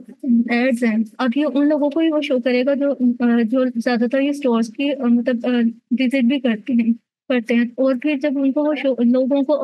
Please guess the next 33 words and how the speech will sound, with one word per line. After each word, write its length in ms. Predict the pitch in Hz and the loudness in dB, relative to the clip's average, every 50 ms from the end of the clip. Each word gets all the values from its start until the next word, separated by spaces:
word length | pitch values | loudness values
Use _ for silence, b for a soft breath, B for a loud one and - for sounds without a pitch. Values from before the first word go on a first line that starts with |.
| 262 - _ _ - 233 247 | -4 -10 _ _ -6 -4 -2
awareness 460 | 233 247 247 247 247 262 277 277 - | 0 2 2 2 2 0 0 0 0
होगी 360 | 254 247 226 226 294 320 330 | 0 0 0 0 0 0 -2
इस 120 | 302 - - | -2 -4 -2
चीज़ 200 | 294 277 240 - | -4 -2 -2 -2
के 80 | 285 | -2
बारे 160 | 254 254 247 | 0 2 2
में 180 | 240 247 262 247 | 2 2 2 0
कि 80 | 254 277 | -2 -2
आपका, 260 | 262 247 226 - 269 277 269 _ _ _ _ _ _ _ _ _ _ _ - 254 | -2 -2 -2 -2 -2 -4 -4 _ _ _ _ _ _ _ _ _ _ _ -4 0
अ, 80 | 254 254 | 2 2
जो 200 | 226 277 269 269 | 2 2 0 -2
store 260 | 269 - 247 247 254 | 0 0 0 2 2
है 60 | 277 | 0
वो 60 | 285 | 0
physical 480 | 277 - 269 233 240 254 240 302 294 294 | -2 -2 -2 0 0 0 0 0 0 0
भी 200 | 262 285 311 311 | 0 0 -2 -2
उसकी, 400 | 294 254 247 - - - 269 277 | -2 -6 -6 -6 -2 -2 -2 0
अ, 80 | 277 269 - | -2 -2 -2
अ, 720 | 254 240 233 233 233 233 233 - 254 240 240 - - - - _ - 233 240 233 - - - - _ _ _ _ - | 0 2 2 4 4 2 2 0 -2 -2 -2 -2 -4 -6 -6 _ 0 0 2 0 -2 -6 -14 -20 _ _ _ _ -12
presence 560 | - - 285 247 240 226 277 269 285 - - | -6 -2 0 0 0 2 2 0 0 -2 -2
है, 200 | 277 247 254 311 | -2 -2 -2 -4
तो 200 | 349 294 - 277 | -4 -6 -4 -4
फिर 260 | 254 - 285 277 262 254 | -2 -2 -2 -2 0 0
वो 200 | 277 285 269 - | 0 0 0 0
ज-, 100 | 233 233 | -2 -2
अ, 300 | 240 - 247 247 240 233 | -2 -2 0 0 2 2
ज-, 360 | 233 220 254 254 - 233 233 - | 0 0 -2 -4 -4 -4 -4 -2
उसको 320 | 262 269 - - - 277 294 | -4 -4 -4 -2 -2 -2 0
visit 280 | 262 247 208 262 240 | 0 -2 -2 0 -2
भी 160 | 208 208 240 226 | 0 0 0 0
करेंगे, 400 | 233 220 208 214 226 202 220 214 | 0 -2 -2 -2 -2 -2 -4 -4
ठीक 240 | - 262 254 247 | -4 -4 -6 -4
है? 60 | 330 | -6